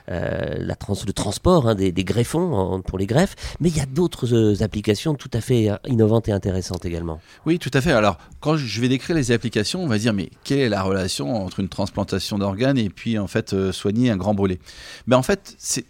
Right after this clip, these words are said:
Speaker 2: exactement la même chose. C'est-à-dire que la vie, je vous l'ai répété plusieurs fois, est basée sur l'oxygène. Et donc, on a développé donc, des solutions de préservation de greffons,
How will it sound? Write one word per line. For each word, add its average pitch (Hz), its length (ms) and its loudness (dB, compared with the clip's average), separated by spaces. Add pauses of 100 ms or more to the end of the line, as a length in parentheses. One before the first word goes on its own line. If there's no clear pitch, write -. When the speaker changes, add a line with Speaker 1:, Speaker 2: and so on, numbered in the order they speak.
(140)
Speaker 2:
exactement 120 460 0
la 110 80 2
même 98 120 -2
chose. - 160 -6
C'est-à-dire 98 260 -2
que 104 80 -2
la 101 260 0
vie, 165 320 -4 (100)
je 92 100 -14
vous 101 80 -6
l'ai 101 100 2
répété 98 320 -2
plusieurs 104 260 -4
fois, 156 220 0 (260)
est 101 140 2
basée 104 260 4
sur 117 200 2
l'oxygène. 104 480 0 (360)
Et 101 80 2
donc, 104 220 0
on 117 80 6
a 127 100 10
développé 143 500 6
donc, 110 200 2
des 104 100 4
solutions 120 380 4
de 117 40 2
préservation 104 520 2
de 104 60 2
greffons, 104 440 2